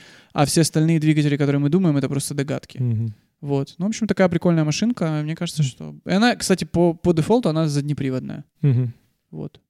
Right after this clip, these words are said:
Speaker 1: Такая
Speaker 2: Что
Speaker 1: вот.
Speaker 2: очень удобно на большом кроссовере.
Speaker 1: Ну, а нахера тебе полный
Speaker 2: А
Speaker 1: привод?
Speaker 2: нахера тебе кроссовер?
Speaker 1: Я просто, вот, э, у меня возле дома,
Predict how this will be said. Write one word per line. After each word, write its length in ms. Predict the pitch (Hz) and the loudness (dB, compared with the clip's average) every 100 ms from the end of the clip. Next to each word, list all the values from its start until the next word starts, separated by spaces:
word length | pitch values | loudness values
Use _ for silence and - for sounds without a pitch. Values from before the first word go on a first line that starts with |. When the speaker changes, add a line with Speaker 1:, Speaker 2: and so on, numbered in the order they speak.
| _ _ _ _ _ _ | _ _ _ _ _ _
Speaker 1:
Такая 220 | - 151 | -14 -6
Speaker 2:
Что 160 | 160 | 2
Speaker 1:
вот. 60 | 143 | 2
Speaker 2:
очень 220 | 135 139 | 4 2
удобно 300 | 135 147 131 | 4 4 4
на 120 | 123 | 2
большом 300 | 120 123 143 | 2 2 0
кроссовере. 560 | 127 120 - 107 104 104 _ _ | 0 0 0 -2 -2 -4 _ _
Speaker 1:
Ну, 360 | 170 170 262 349 | -6 0 2 2
а 80 | 254 | 2
нахера 400 | 349 427 359 208 | 4 4 2 0
тебе 320 | 156 151 143 | 0 2 2
полный 300 | 156 139 135 | 2 2 0
Speaker 2:
А 40 | |
Speaker 1:
привод? 200 | - 156 | 0 2
Speaker 2:
нахера 320 | 214 175 175 | 4 4 4
тебе 120 | 143 131 | 2 0
кроссовер? 580 | 120 - 117 107 - - _ _ - | -4 -4 -4 -4 -4 -10 _ _ 2
Speaker 1:
Я 140 | 240 | 2
просто, 360 | 277 - 254 - | 4 0 0 0
вот, 260 | 196 202 - | 2 2 4
э, 280 | 190 180 180 | 4 4 4
у 60 | |
меня 180 | 175 208 | 4 4
возле 180 | 196 170 | 4 4
дома, 380 | 180 311 185 | 4 2 2